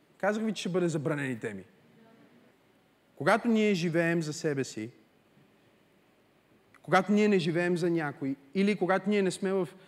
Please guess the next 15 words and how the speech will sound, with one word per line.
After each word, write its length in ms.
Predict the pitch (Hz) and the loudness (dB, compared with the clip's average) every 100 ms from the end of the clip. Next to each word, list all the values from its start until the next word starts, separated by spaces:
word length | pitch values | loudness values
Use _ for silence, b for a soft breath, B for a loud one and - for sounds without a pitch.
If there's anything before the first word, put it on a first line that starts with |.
| B B _ | B B _
тези 280 | - 226 214 | 4 4 4
взаимоотношения 760 | 202 208 190 175 170 190 190 180 | 2 2 0 0 -2 0 0 2
и 60 | 170 | 0
взаимодействия, 680 | 151 160 147 170 170 - 151 | 0 0 0 0 0 -2 -4
които 300 | 175 165 147 | -4 -6 -4
Бог 240 | 160 170 | -2 -2
е 40 | |
постановил 500 | 165 156 - 151 160 | -4 -8 -6 -6 -4
в 40 | 151 | -4
Своето 320 | - 165 147 | -4 -6 -6
Слово, 380 | - 175 156 143 - B B B | -6 -4 -2 -6 -12 B B B
ние 180 | 185 190 | 2 2
спираме 420 | - 226 226 202 | 0 0 0 0
своя 320 | - 196 180 | -2 -2 -2
прогрес – 600 | 170 156 170 160 - - | -2 -2 -2 -4 -8 -18